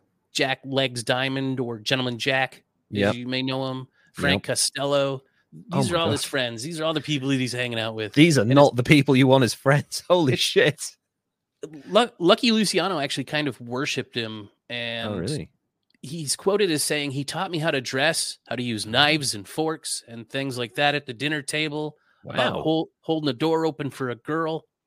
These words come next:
Speaker 1: And I think if Arnold had lived a little longer, he could have made me pretty elegant."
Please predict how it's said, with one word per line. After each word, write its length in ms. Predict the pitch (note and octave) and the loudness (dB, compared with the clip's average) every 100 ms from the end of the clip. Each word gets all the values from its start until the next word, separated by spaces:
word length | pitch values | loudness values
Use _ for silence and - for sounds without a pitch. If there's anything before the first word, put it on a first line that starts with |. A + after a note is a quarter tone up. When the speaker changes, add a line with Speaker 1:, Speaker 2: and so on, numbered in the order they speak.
| _ _ | _ _
Speaker 1:
And 140 | B2+ | -8
I 80 | C#3+ | -6
think 220 | E3 D#3 | -4 -4
if 100 | C#3+ - | -4 -4
Arnold 360 | E3 F#3+ F3+ D#3 | -4 -2 -2 -2
had 120 | D3 | -2
lived 320 | C#3+ F3+ E3+ | 0 0 -2
a 100 | D3 | -4
little 260 | D3+ F#3+ F3 | -2 0 0
longer, 460 | E3 E3+ C#3+ C3+ | 0 -2 -2 -2
he 140 | C3 C3 | -2 -4
could 180 | - D#3 | -4 -4
have 120 | C3+ | -2
made 300 | D3 D#3 D3+ | 0 0 0
me 160 | D#3 | -4
pretty 360 | D3 - C#3+ C#3 | -6 -4 2 2
elegant." 460 | A#2 A2 G#2+ F#2+ | 2 -2 -8 -14